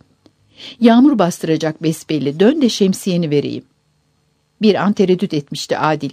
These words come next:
dönmekle dönmemek arasında. "İndiriyorum," diye bağırıp kapatmıştı camı.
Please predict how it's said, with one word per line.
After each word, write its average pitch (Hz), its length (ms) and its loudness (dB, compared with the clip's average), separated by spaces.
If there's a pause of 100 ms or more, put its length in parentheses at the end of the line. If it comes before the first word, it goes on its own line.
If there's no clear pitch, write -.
(160)
dönmekle 170 480 -2
dönmemek 151 420 -2
arasında. 139 480 -6 (840)
"İndiriyorum," 240 720 6
diye 175 260 2
bağırıp 180 280 2
kapatmıştı 180 640 -4
camı. 151 300 -6